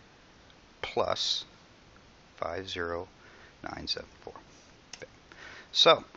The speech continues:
if I wanna find out, if you tell me somebody's working there fifteen years, how much you think they make? Type in fifteen.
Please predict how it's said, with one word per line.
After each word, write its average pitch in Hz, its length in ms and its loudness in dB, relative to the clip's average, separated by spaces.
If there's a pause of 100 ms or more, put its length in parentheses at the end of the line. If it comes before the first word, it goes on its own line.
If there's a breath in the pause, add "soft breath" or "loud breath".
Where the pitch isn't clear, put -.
(840 loud breath)
if - 80 -12
I - 40 -6
wanna 78 240 -4
find 95 280 -2
out, 131 140 6
if - 120 -2
you 107 60 -8
tell 107 180 -2
me 113 160 -2
somebody's 101 360 -4
working 104 260 -2
there 110 140 -4
fifteen - 420 -6
years, 113 220 -2
how 107 80 0
much 110 160 -4
you - 60 -2
think 117 160 -4
they 113 80 -8
make? 139 180 -4 (140)
Type - 280 -12
in 90 120 -4
fifteen. 110 560 -6